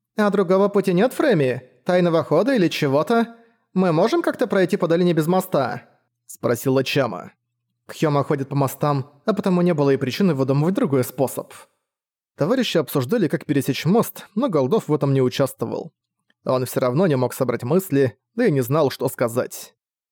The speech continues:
За эти четыре дня Голдов не мог говорить, он и без этого был тихим всю жизнь, но за шесть лет он выучился поведению и манере речи рыцаря, и всё же Голдов никак не мог вспомнить, как заставить себя говорить.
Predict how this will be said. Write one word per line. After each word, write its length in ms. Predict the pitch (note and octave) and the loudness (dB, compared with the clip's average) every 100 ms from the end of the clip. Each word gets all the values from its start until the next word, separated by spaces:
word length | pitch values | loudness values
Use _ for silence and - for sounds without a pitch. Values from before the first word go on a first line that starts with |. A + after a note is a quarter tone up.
| _ - | _ -8
За 180 | - | -2
эти 200 | C#3 F#3+ | 0 0
четыре 340 | F3+ - F3 C3+ | -4 -2 0 0
дня 180 | D#3 F3 | 0 2
Голдов 400 | C3+ B2 F#3+ - | 0 2 0 0
не 100 | C#3 | 0
мог 160 | D3 | 0
говорить, 560 | B2+ A#2+ C3 G3 - - _ - | 0 2 2 0 -4 -18 _ -4
он 140 | C#4 | 0
и 40 | |
без 180 | E3 C#3+ | 2 2
этого 280 | G3+ C3+ A#2+ | 2 0 0
был 220 | B2 A#2+ | 0 0
тихим 320 | - C#3+ C3 | 0 -2 -4
всю 200 | A2+ - | -4 -4
жизнь, 400 | A2+ F#3+ C3+ B2 - _ | -2 0 0 -2 -6 _
но 200 | - G#3+ | -4 0
за 120 | C#3+ | 0
шесть 320 | C3+ D3 - A3+ | 0 -2 -2 -4
лет 160 | A3+ | -2
он 100 | C#3 | 0
выучился 520 | B2+ G#3 C#3+ C#3 - | 0 0 0 -2 -2
поведению 500 | B2+ B2 B2+ A3+ D#3+ | -4 -2 0 2 2
и 40 | C3+ | 2
манере 360 | B2 F3 C#3+ | 2 0 2
речи 240 | C3+ C#3 A#2+ | 0 -2 -2
рыцаря, 560 | F#3 - - D3 B2 - _ _ _ _ - | -2 -2 0 0 0 -4 _ _ _ _ -10
и 60 | |
всё 140 | C3 D4 | -2 -2
же 100 | F3+ | 0
Голдов 340 | C#3 G3 - | 0 0 0
никак 240 | C#3 A3+ D#3 | -2 -2 0
не 80 | |
мог 160 | C#3 B2 | 0 -2
вспомнить, 340 | - C4+ G3 | -4 0 0
как 140 | D3+ C#3 | 0 -2
заставить 420 | B2 - E3 B2+ | -2 0 0 0
себя 200 | C3 C#3 | -2 -2
говорить. 640 | C3 B2 A#2+ - - - | 0 0 0 -4 -10 -18